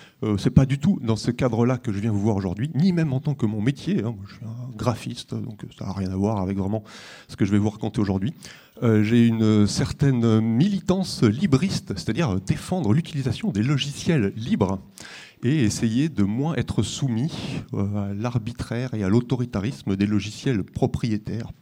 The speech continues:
comme les gafam par exemple. Et je suis aussi, euh, euh, militant de, une certaine défense de, euh, la pensée critique, de, du scepticisme, de douter un peu plus de soi,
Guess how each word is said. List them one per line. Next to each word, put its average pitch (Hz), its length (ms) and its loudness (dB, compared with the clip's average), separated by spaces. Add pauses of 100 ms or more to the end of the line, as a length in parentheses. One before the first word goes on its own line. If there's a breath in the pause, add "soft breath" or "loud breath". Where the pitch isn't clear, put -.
comme 104 140 -6
les 107 160 -4
gafam 110 480 -6
par - 220 -6
exemple. 104 480 -6 (800 loud breath)
Et 165 260 4
je 110 160 2
suis 170 340 -2
aussi, 156 520 2
euh, 104 280 4
euh, 107 460 0
militant 127 600 0
de, 92 840 2 (340 loud breath)
une 107 320 -4
certaine 131 340 0
défense 123 560 0
de, 101 80 -2
euh, 101 680 -2
la 95 80 -12
pensée 131 420 0
critique, - 680 -10
de, 104 160 -2
du 104 100 -6
scepticisme, - 960 -6
de 101 120 -2
douter 147 500 2
un 135 100 0
peu 135 160 4
plus 131 320 -2
de 117 140 2
soi, 147 520 -4